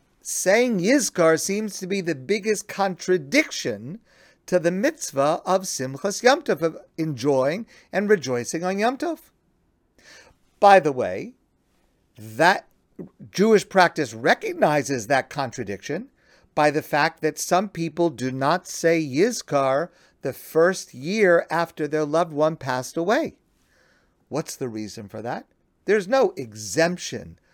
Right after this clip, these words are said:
of the first year. The idea is simply that it could be that in the first year it is so overwhelming, a person may just completely break down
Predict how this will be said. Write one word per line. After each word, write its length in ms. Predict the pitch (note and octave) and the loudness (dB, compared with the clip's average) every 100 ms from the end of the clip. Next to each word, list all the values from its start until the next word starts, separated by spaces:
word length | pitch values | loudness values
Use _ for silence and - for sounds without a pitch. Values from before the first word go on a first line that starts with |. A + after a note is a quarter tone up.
| _ _ C#3 | _ _ -4
of 240 | C3+ G#2 | -4 -4
the 100 | A#2 | -8
first 540 | - - C#3 B2+ - | -8 -4 -4 -4 -10
year. 500 | A#2 G#2+ G2 A2 F#3+ - _ _ _ _ _ | -12 -10 -8 -8 -10 -14 _ _ _ _ _
The 140 | G#2+ A2+ | -10 -8
idea 380 | A#2 F#2 G3 A#3+ | -8 -4 -2 0
is 180 | F#3+ | 0
simply 640 | - G#3 C#4 G3+ B2+ B2 F#3 _ _ A2+ | 0 -2 -2 -4 -6 -6 -10 _ _ -4
that 320 | C3+ C3 - | 0 0 -4
it 200 | B2+ - | -12 -10
could 360 | - F#3 G3 C#3+ | -2 0 0 -2
be 380 | G3+ B3 G2 _ _ _ | -2 -4 -8 _ _ _
that 140 | D3 | -4
in 120 | C3+ B2 | -4 -6
the 80 | |
first 500 | A#2 - D3+ G#3+ - | -10 -2 0 0 -2
year 300 | D3 F#3+ F#3 | -4 2 2
it 180 | - C#3 | 2 -4
is 160 | C3 A#2 | -8 -8
so 480 | - F3+ G3 G#3 - | -2 4 6 6 4
overwhelming, 1200 | G3 G#3 E3+ F3 E3 E3+ F#3 C#4+ A3+ C3+ A#2+ E3+ _ _ - | 6 6 6 2 4 4 6 6 6 -2 -6 -12 _ _ -8
a 80 | |
person 500 | E3 G#3+ A3+ - G#3+ | -4 -2 -2 -2 -4
may 160 | G3+ G#3+ | 0 0
just 480 | E3+ A3 G#3+ - - | 2 0 0 -8 -6
completely 560 | G#3 F#3+ G3 B3 A#3 | -6 -2 -2 -2 -2
break 400 | G3+ E3 G3+ A3 | -4 0 2 0
down 560 | F#3+ A3+ C#4+ C4+ E3 A2+ | 0 0 2 2 0 -2